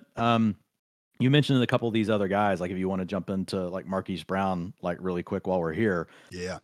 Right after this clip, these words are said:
Speaker 1: Like, yeah. <laughs> Like, this
Speaker 2: <laughs>
Speaker 1: guy was, like, playing out of his mind, uh, before DeAndre Hopkins came back. Of course, you know, he ended up getting, uh, when I say he, Marquise Hollywood Brown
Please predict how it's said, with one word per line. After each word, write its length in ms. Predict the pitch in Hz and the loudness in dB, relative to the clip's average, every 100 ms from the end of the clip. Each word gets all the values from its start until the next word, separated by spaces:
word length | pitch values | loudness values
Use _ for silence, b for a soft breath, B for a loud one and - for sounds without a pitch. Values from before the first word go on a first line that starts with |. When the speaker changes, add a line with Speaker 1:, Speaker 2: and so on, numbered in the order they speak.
| - | -6
Speaker 1:
Like, 200 | 95 73 - | -6 -8 -16
yeah. 640 | 90 95 98 123 107 - - | -14 -10 0 6 6 4 -12
<laughs> 120 | _ - | _ -12
Like, 440 | 95 131 113 110 | -4 -2 0 2
this 160 | 139 - | 2 4
Speaker 2:
<laughs> 40 | |
Speaker 1:
guy 220 | 147 147 | 6 6
was, 240 | 135 131 113 | 6 2 2
like, 240 | 120 113 - _ - | 2 0 -6 _ -6
playing 300 | 147 139 135 | 0 2 2
out 160 | 135 | 2
of 80 | 120 | 2
his 180 | 113 101 | -2 -2
mind, 800 | 107 104 117 139 117 85 78 - B B B | 0 2 4 6 4 0 -8 -12 B B B
uh, 300 | 107 104 101 | -4 0 0
before 320 | 98 104 120 117 | -2 -2 0 0
DeAndre 380 | 110 107 104 | 2 0 0
Hopkins 400 | 101 104 - 104 | 0 -2 -2 -6
came 220 | - 101 95 | -4 -4 -2
back. 260 | 92 92 | -4 -4
Of 80 | 90 | -8
course, 260 | 101 101 95 | -8 -6 -6
you 60 | |
know, 100 | 92 | -6
he 260 | 95 110 101 | -2 -2 0
ended 160 | 98 | -2
up 160 | 95 - | -2 0
getting, 320 | 101 98 95 | 0 0 -2
uh, 340 | 90 85 82 80 101 | -6 -8 -8 -10 -12
when 120 | - 92 | -6 -4
I 60 | |
say 220 | 85 87 | -2 -4
he, 260 | 82 98 92 - | -2 -4 -4 -6
Marquise 380 | 104 95 98 - | -4 -4 -4 -4
Hollywood 320 | 101 90 87 | -2 -2 2
Brown 340 | 202 180 147 | 6 8 8